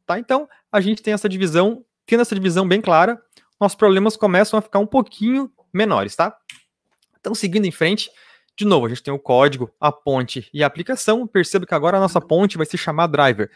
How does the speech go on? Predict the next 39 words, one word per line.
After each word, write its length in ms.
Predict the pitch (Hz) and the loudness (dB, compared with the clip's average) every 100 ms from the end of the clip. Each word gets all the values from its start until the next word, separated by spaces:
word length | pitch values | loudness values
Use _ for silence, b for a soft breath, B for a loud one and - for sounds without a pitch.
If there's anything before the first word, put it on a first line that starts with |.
| b b b b | b b b b
É, 140 | 170 185 131 | -6 -4 -2
es-, 180 | 185 175 | -4 -2
essa 220 | 196 - | -4 -2
nomenclatura 480 | 202 226 214 - 220 | -2 0 0 0 0
é 40 | |
muito 180 | 196 214 | 0 0
comum 500 | 220 175 170 233 214 _ | -2 2 2 0 -4 _
no 160 | 151 147 | -8 -4
mundo 240 | 143 165 | -4 -2
da, 200 | 147 139 | 0 2
da 100 | 135 | 2
automação, 720 | 139 165 151 139 - 185 233 - _ _ _ | -2 -2 -4 -2 0 0 0 -6 _ _ _
é, 220 | 156 160 170 | 0 2 0
porque 300 | 208 202 233 | -2 0 0
o 80 | |
driver 560 | 196 165 190 220 226 220 | 2 0 0 2 2 2
é, 260 | - 190 196 | 0 -2 -2
é 40 | |
ju-, 160 | 196 220 | -4 -6
é 80 | 190 | -6
justamente 380 | 220 233 220 294 | -6 -6 -6 -6
a 40 | |
ponte, 260 | - 202 170 | -2 -2 -2
é 20 | |
o 40 | |
cara 240 | 170 190 220 | -2 -4 -4
que 120 | 196 | -4
vai, 260 | 160 185 208 b b | 0 0 0 b b
de 160 | 139 | -10
fato, 580 | 220 - 190 240 - 156 - _ | -10 -4 -2 0 0 -4 -6 _
receber 540 | 170 175 165 131 175 | -4 -2 -2 2 2
esse 200 | 220 - | 2 -2
código 420 | - 135 170 151 | -4 0 0 0
escrito, 380 | 143 - 156 220 | -8 -6 -6 -4
esses 200 | 208 170 | -8 -10
comandos 420 | - 151 147 185 | -10 -6 -4 -4
escritos 480 | 180 - 170 202 165 | -8 -8 -6 -6 -6
e 60 | 165 | -2
jogar 420 | 220 160 170 | -2 0 0